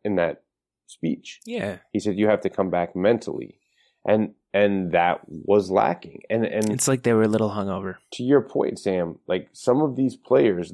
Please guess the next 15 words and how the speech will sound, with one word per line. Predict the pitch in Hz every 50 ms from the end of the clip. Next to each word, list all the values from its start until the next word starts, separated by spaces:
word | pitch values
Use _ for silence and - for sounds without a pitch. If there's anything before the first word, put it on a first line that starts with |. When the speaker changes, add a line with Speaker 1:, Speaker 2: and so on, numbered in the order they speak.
| 82 85
Speaker 1:
that | - 98 95 113 117 - _ -
is | 110 113 104 90 87 80 - _ _ _ _ _ _ _ _ _ _ _ _ _ _ _
what | - 95 107 104 - - -
they | - 101 95 78
are | - 82 82 80
bringing. | 78 90 87 87 78 73 71 - - - _ _ _ _ _ _ _ _ _ _
Speaker 2:
Yeah. | - - 131 135 120 - _ _ _ _ _ _ _ _ _ _ _ _ _ _ _ _ _ - -
Effort | - 110 - - 117 110
and | 113 110
intensity. | 107 98 - 110 107 107 - 117 104 92 87 _ _ _ _ _ _ _ _ _ _ _ _ _ _ _ _ _ _ _ _ _ _ _ _ - -
I | 120
mean, | 127 127 117 - - _ -
Aronson | 117 127 185 269 269 - - 107
brings | 104 107 110 107 -
it. | - -